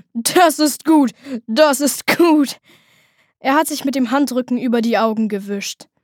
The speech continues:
Vielleicht hatte er sogar Tränen gelacht. „Unsinn, S C, Santa Claus, noch nie gehört? So nennen sie mich in Amerika.“ Ich hab genickt. „Sie können mir ja viel erzählen“,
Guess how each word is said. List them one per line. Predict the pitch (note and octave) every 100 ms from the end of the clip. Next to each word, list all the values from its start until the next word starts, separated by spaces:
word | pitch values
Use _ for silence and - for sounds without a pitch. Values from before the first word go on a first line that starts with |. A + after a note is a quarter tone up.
| _ _ _ _ _
Vielleicht | - C4 D4+ G4 -
hatte | F#4 D#4+
er |
sogar | C4+ C#4+ D4
Tränen | - D4+ A#3+ G3+
gelacht. | G3 G3+ G3 - _ _ -
„Unsinn, | A#3+ D4 D4 B3 C4 A3+ G3 - - -
S | B3+ D4 -
C, | - D4+ E4+ F4+ B3+ _ _ _ -
Santa | - C#4 C4 D#4+ D4+ D#4
Claus, | - C#4 F4 E4+ B3+ - - _ _
noch | A3 A3+
nie | A3+ A3+
gehört? | A3 G#3+ G3+ C4 G4+ - _ _
So | A#3 A3+ D4
nennen | F4+ F4
sie | D#4 D#4+
mich | E4
in | F4 E4
Amerika.“ | E4+ G#4+ G#4 D#4 B3 G3 F3+ _ _ _ _ _ _ _ _ _ _ _ _ _ _ _ _
Ich | - A3+
hab | A#3 -
genickt. | D4 C#4 A3+ - - _ _ _ _ _ _ _
„Sie | - C4 C4+
können | - D4 E4
mir | D#4
ja | D4+ C#4
viel | - E4+ F4+ B3
erzählen“, | A3 - A#3 A3 G#3